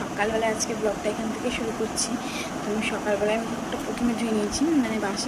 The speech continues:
মুখে তো তোমাদের সামনে আসলাম না, তো মুখটা ধুয়ে এখান থেকে ব্লগটা শুরু করছি। তো চলো শুরু করি। আজকের ব্লগটা কেমন লাগছে অবশ্যই কিন্তু তোমরা কমেন্ট বক্সে জানিও। তোমরা জানাচ্ছ না, তাই কিন্তু আমার খুব একটা ভালো লাগছে না, তাই তোমরা একটু কমেন্ট বক্সে জানিও। এই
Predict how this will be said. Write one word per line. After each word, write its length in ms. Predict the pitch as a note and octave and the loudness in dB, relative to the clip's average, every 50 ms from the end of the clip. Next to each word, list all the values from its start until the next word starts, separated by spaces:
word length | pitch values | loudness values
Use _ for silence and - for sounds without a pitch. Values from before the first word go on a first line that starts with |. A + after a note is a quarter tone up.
| B3 A#3+ | 2 2
মুখে 220 | A#3+ - - A#3+ A#3 - | 2 2 0 0 0 0
তো 40 | A#3 A#3 | -2 0
তোমাদের 240 | A3+ A3 A3 A3 A3 A3 | 0 0 0 2 2 0
সামনে 180 | A3+ A3 G#3+ G#3 G3+ | 0 0 0 0 0
আসলাম 260 | G#3 G#3 - G#3+ G3+ G3+ G3+ | -2 -2 -2 -2 0 0 0
না, 60 | - - - - - - - - - - | 0 -2 -4 -4 -4 -4 -4 -4 -4 -4
তো 60 | - A3 G#3+ A3 | -2 0 0 2
মুখটা 240 | A#3+ A#3+ - - A#3+ A3 | 0 0 0 0 0 2
ধুয়ে 120 | A#3+ C4 - A#3 | 2 2 2 2
এখান 180 | B3 - C4+ B3+ B3 | 2 4 4 6 6
থেকে 140 | B3+ - B3+ A3+ | 6 4 4 4
ব্লগটা 260 | A3 G3+ G3 - - A3 - | 4 2 2 0 -2 -4 -2
শুরু 120 | G#3 G3 - - | -4 -4 -2 -4
করছি। 180 | G3+ - - G#3+ - | -4 -4 -4 -2 -2
তো 60 | G#3+ G#3+ - | -2 0 2
চলো 140 | G#3+ G#3 A3+ B3 | 2 2 2 2
শুরু 140 | B3 A3+ A3 - | 0 -2 -2 -2
করি। 140 | B3 B3 C#4+ F#4 - - - - - - - - - - F#3+ | 0 0 0 0 -2 -4 -4 -4 -4 -4 -4 -4 -2 -2 0
আজকের 260 | - - - A#3+ A3+ G#3+ | 0 0 0 0 0 2
ব্লগটা 240 | A3 A3+ G#3+ - C4 A#3+ - | 2 2 2 2 0 0 2
কেমন 180 | G#3+ G3+ A3+ A3+ A3 | 0 0 0 2 2
লাগছে 220 | A3+ A3+ - - D4 - G3+ | 2 2 2 0 0 2 0
অবশ্যই 400 | G#3 A3 B3 - - - C#4+ C#4 - | 0 0 -2 -2 0 0 0 0 2
কিন্তু 160 | C4 B3 A#3+ - - | 2 2 2 2 0
তোমরা 180 | G#3+ G#3 G#3+ G#3+ - | -2 -2 -2 -2 -2
কমেন্ট 260 | G3+ G3 G#3 G#3+ G#3+ G3 | -2 0 0 0 2 0
বক্সে 220 | G3 G3 - - G#3 G3 | 0 -2 0 -4 -2 -2
জানিও। 220 | F#3 F3 F#3 F#3+ E3 | -2 -2 -4 -2 -2
তোমরা 180 | A#3 A3+ A#3+ B3 A#3 A#3 | 0 2 4 4 4 2
জানাচ্ছ 320 | G#3 G3+ G#3+ A#3 - - - A#3+ | 2 0 0 0 0 2 2 2
না, 60 | A3+ C#4+ - - - - - - - - | 2 2 -2 -4 -6 -6 -6 -8 -6 0
তাই 120 | - A3 G#3+ G#3 | 2 2 2 2
কিন্তু 180 | - A3+ A3 A3 A3+ | 0 -2 -2 0 0
আমার 120 | G#3+ A3 B3 - | 0 0 -2 -2
খুব 100 | A#3+ G#3 G3 | -2 -2 -2
একটা 160 | F#3+ - - B3 A3+ A#3 | -2 -2 -4 -4 -2 0
ভালো 120 | A3 A3 G#3+ G3+ | 2 2 2 2
লাগছে 200 | G3 - - - F#3 | 2 0 -4 -4 -4
না, 40 | E3+ - | -4 -2
তাই 100 | G3 F#3+ F#3+ - | -2 -2 -2 -2
তোমরা 160 | G#3+ G#3 G#3 G3+ | -2 -2 -2 -2
একটু 120 | - - - | -4 -4 -4
কমেন্ট 200 | G#3 F#3 F3+ F3+ F#3 | -4 -4 -4 -4 -4
বক্সে 200 | F#3 - - - - | -4 -4 -4 -4 -4
জানিও। 220 | G#3+ F3+ E3 E3 - - - - - - - - _ _ _ _ - - - - - - | -4 -4 -4 -4 -4 -4 -6 -6 -6 -6 -8 -10 _ _ _ _ -20 -20 -18 -18 -10 -6
এই 60 | B3+ | -4